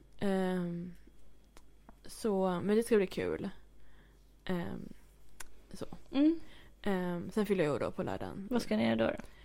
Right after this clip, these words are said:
Speaker 1: Vi ska äta någonstans.
Speaker 2: Mm.
Speaker 1: Sen tänkte vi gå ljuspromenaden.
Speaker 2: Ja. Gud,
Speaker 1: Mm.
Speaker 2: vad mysigt.
Speaker 1: Ja, vi gjorde det typ våran typ andra dejt eller någonting.
Speaker 2: Mm.
Speaker 1: Så, ehm, ja, men jag har tänkt att jag ska på mig det någonting fint, men jag kommer inte orka. Det kommer vara för kallt.
Speaker 2: Det kommer vara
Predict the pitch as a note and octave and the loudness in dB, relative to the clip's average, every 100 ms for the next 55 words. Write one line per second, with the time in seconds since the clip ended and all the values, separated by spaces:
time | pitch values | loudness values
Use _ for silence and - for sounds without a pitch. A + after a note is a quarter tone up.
0 | - - - G#3+ G#3 - - G3+ - - | -14 -14 -8 -2 -2 -2 -4 -2 0 0
1 | F3+ - - C4+ - - - - - - | -2 -6 -6 -6 -6 -14 -18 -18 -18 -20
2 | - - G3 F#3+ F#3+ - A#3 D#4 D#4 - | -20 -6 -2 -2 -2 -4 -4 -4 -6 -14
3 | - - A#3 F4 - G#3+ G#3+ G3+ G3+ G3 | -18 2 2 2 -2 -6 -6 -6 -2 0
4 | F#3+ F3+ - - G3 F#3 G3 - F#3 - | 0 -2 -4 -8 -4 -4 -4 -6 -10 -12
5 | - - G4+ G4+ - G3+ - - - - | -14 2 8 8 6 0 -8 -14 -18 -8
6 | A3+ G#3 A#3 A#3 G#3+ - - A3+ A#3 A3 | 0 2 2 0 -2 -6 -6 2 4 4
7 | A3 G#3 A3 G#3 G#3+ G3 F3+ F3+ F#3 E3+ | 2 0 4 6 8 6 4 4 4 4
8 | D#3+ F3 - - G#3+ G#3+ G#3+ G#3+ G#3 G3+ | 2 -4 -4 -2 0 2 0 0 -2 -2
9 | G3+ G3+ G#3 - - B3 A#3+ A3+ A#3+ - | -2 -2 -6 -8 0 6 6 6 2 -6
10 | - - - - F#3 E3+ E3+ E3+ E3+ - | -14 -16 -8 -2 0 0 -2 -4 -8 -12
11 | - - - - - - - - - - | -18 -16 -14 -16 -20 -10 -10 -10 -14 -20
12 | - A#3+ A3+ A#3 A#3 A3 A3+ C4+ B3 - | -6 -2 -2 -2 2 4 4 4 2 2
13 | F#3+ F#3+ G3 - G#3 F#3+ F3+ F#3 F#3 F#3 | -2 -2 -2 2 2 2 -2 -4 -2 -2
14 | F#3 B3 F3+ - F3+ G3 E3+ G2+ - E3 | -2 0 -2 0 -2 -2 -4 -4 -6 -6
15 | F3 F3 E3+ E3+ - - - A3 G3 G3+ | -4 -6 -8 -10 -10 -12 -4 0 2 2